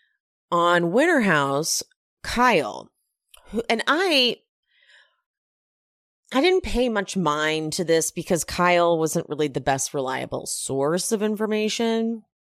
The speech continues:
So I was more just disappointed in the way Kyle worded this.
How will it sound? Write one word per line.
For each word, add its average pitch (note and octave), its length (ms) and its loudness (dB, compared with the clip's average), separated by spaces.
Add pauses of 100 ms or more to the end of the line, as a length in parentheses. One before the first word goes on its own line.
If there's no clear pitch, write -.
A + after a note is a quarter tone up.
(260)
So - 160 0
I A3+ 100 4
was B3 160 2
more C4 220 2
just B3 200 -2
disappointed F3+ 960 0 (380)
in E3 120 2
the E3 80 2
way D3+ 200 4
Kyle C#3+ 500 0
worded D3+ 420 -2
this. D3+ 540 0